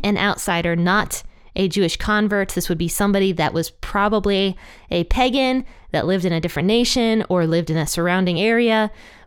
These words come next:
but probably did not follow God. But if the priest's daughter is a widow or divorced and has no child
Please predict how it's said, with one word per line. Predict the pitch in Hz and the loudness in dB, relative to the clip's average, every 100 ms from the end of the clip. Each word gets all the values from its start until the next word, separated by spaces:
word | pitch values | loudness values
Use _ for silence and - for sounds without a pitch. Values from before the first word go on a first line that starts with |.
| - | 0
but | 208 - | 0 0
probably | - 180 175 185 | 0 2 2 2
did | 170 | 2
not | 160 156 | 0 -2
follow | - 165 151 139 | -2 -2 0 0
God. | 160 185 156 - - - - | 2 2 0 -4 -12 -16 -10
But | 165 240 294 196 - - | 0 4 4 2 -2 -2
if | 269 294 | -2 0
the | 311 | -4
priest's | - 262 226 | -2 -2 0
daughter | - 240 262 233 | 0 2 2 2
is | - 185 | 0 0
a | 160 | 0
widow | 180 220 254 | 2 2 2
or | 208 208 | 2 0
divorced | 185 160 180 277 220 160 113 - 233 | 0 -2 2 2 4 2 -2 -4 -2
and | 196 | -2
has | 190 196 185 | 0 0 2
no | 190 175 | 0 0
child | - 269 359 285 165 196 294 | 0 2 2 4 4 2 -2